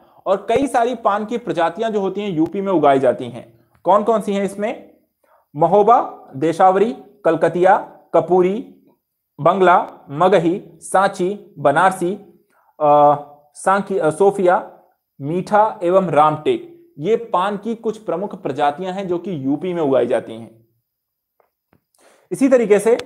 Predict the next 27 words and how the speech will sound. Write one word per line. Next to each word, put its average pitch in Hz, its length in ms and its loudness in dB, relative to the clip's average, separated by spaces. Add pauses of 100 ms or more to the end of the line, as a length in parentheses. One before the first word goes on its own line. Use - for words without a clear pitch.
(220)
उत्तर 190 280 4
प्रदेश 247 260 2
में 254 80 -2
आम 202 260 2
उत्पादन 214 440 2
के 226 140 0
प्रमुख 196 280 0
जो 196 140 2
जिले 165 240 0
हैं, 196 180 -2
लखनऊ, 170 420 0
बरेली, 151 480 0
मेरठ, 156 460 0
वाराणसी, 143 480 0
गाजियाबाद, 156 600 0
कानपुर 147 360 -2
और 170 540 0
सहारनपुर 214 720 0
के 196 140 0
जिले 156 240 -2
यहां 143 220 -4
पर 185 360 -2
आम 147 200 0
के 147 80 -6
लिए 156 120 0
प्रसिद्ध 143 720 -8
हैं। 156 300 -6